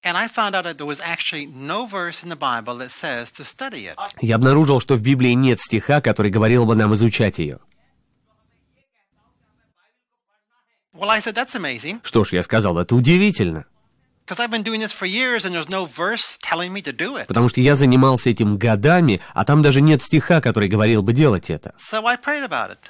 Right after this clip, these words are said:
Speaker 2: Поэтому я начал молиться об этом.
Speaker 1: And God said, "Mark, I have something better than study."
Speaker 2: И Бог сказал мне, «Марк, у меня есть нечто лучшее, чем изучение».
Speaker 1: And it's called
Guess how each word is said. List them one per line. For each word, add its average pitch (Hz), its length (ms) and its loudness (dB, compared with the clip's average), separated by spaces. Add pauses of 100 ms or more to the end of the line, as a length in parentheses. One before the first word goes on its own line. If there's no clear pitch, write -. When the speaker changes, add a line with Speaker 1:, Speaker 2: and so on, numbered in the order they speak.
Speaker 2:
Поэтому 104 320 2
я 113 100 4
начал 110 280 2
молиться 113 500 2
об 85 120 -2
этом. 76 280 -6
Speaker 1:
And 156 140 -12
God 180 240 -2
said, 156 120 -10
"Mark, 180 280 -4
I 175 200 -4
have 185 180 -6
something 180 460 -12
better 135 480 -10
than 117 180 -12
study." 98 460 -14 (120)
Speaker 2:
И 110 80 2
Бог 123 200 4
сказал 123 380 2
мне, 98 140 2
«Марк, 113 320 2
у - 80 -2
меня 135 180 6
есть 147 140 4
нечто 147 340 4
лучшее, 139 400 4
чем 123 200 4
изучение». 110 540 0 (2500)
Speaker 1:
And 165 140 -2
it's 156 160 -8
called 175 440 0